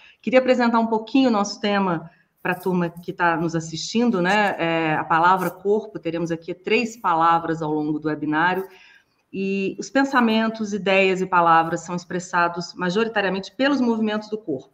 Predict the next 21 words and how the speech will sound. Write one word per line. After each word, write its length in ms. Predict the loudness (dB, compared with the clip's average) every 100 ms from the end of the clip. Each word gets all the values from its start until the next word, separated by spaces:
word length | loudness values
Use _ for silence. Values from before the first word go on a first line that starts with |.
| _
Os 140 | -20
pés 560 | 2 4 4 2 -10 -18
são 240 | -10 -6
o 140 | -6 0
ponto 300 | 2 2 -2
de 100 | -8
contato 420 | -6 -2 -4 -4
com 60 | -8
a 40 |
terra, 440 | -4 -4 -4 -6 -10 -20 _ -8
enquanto 300 | -4 0 0
a 40 |
boca 360 | 2 2 2 0
manifesta 540 | 0 0 0 -2 0
nossos 360 | 0 0 -2 -2
desejos, 640 | -2 4 4 4 0 -6
filosofias 580 | -2 0 -2 -4 -4 -2
e 40 |
questionamentos. 760 | -4 -4 0 0 0 -2 -6 -2
A 80 | 0
dança, 520 | 4 2 2 -6